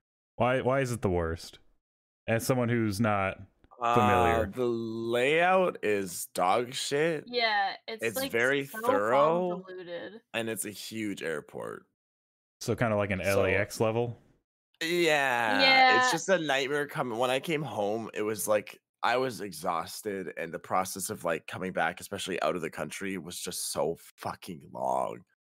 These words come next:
Speaker 1: Mm.
Speaker 2: Oh my
Speaker 3: Yeah.
Speaker 2: God. It's so, it's such a shithole. <laughs>
Speaker 1: Okay.
Speaker 3: I normally, like, <sighs> when you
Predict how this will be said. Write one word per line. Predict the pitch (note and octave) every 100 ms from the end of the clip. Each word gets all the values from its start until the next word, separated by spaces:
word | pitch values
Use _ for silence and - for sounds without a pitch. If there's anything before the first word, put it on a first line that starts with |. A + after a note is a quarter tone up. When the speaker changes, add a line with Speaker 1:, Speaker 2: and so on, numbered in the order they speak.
| -
Speaker 1:
Mm. | G#2+ G#2+ G#2 F#2+ F2+
Speaker 2:
Oh | A2 A2+
my | G#2+ F2+
Speaker 3:
Yeah. | D2
Speaker 2:
God. | D2 C2+ C2+ B1+ -
It's | A2 G2
so, | - A2 G#2+ G#2+ G2
it's | - F#2+ -
such | G#2
a | F#2+
shithole. | - - F2+ F2 - - - - -
<laughs> | G3 G#3 G3 D#3+ F#3 E3 D#3+ G3 C#4 D4+ G3+
Speaker 1:
Okay. | F#3+ F2+ D2+ D2+ _ _ _ _ _ _ _ _ _ _ _ _ -
Speaker 3:
I | C#4 D#4+ E4 D#4+ C#4 -
normally, | B3+ C#4+ F#4+ G4+ F4+ D4+
like, | B3 G#3 G3+ _ _
<sighs> | - -
when | A#3+ B3+
you | C4